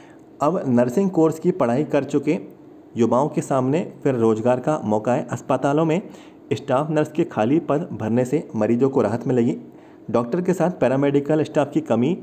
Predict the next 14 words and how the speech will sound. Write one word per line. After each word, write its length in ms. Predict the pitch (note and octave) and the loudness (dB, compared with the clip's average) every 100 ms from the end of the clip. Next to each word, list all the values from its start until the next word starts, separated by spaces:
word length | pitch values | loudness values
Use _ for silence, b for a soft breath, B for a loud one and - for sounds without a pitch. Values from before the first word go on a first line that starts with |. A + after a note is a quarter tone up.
| - - | -12 -12
से 240 | - D3+ - | -4 -2 0
अभी 180 | B2 E3+ | 0 0
अस्पताल 500 | C3 - C#3 C#3 E3+ | -2 -4 -2 -2 -2
जूझ 300 | G#2+ A#2+ A#2+ | -2 0 2
रहे 120 | A#2+ | 0
हैं। 180 | F3+ B B B - | -2 B B B -4
फिलहाल 320 | A#2+ A2+ D#3 - B B - | 0 2 0 -4 B B -18
खाली 320 | - A#2 D#3+ | -4 0 0
पदों 300 | G3 C#3+ C3+ | 0 2 2
को 180 | C3+ D#3 | 2 2
भरने 340 | A#2+ A2 B2 C#3+ | 2 0 0 0
पर 280 | C#3+ F3+ - | -2 -4 -6
जोर 300 | G#2+ A2 D3 | -2 0 0
दिया 380 | G2 G2+ G#2+ | 0 0 0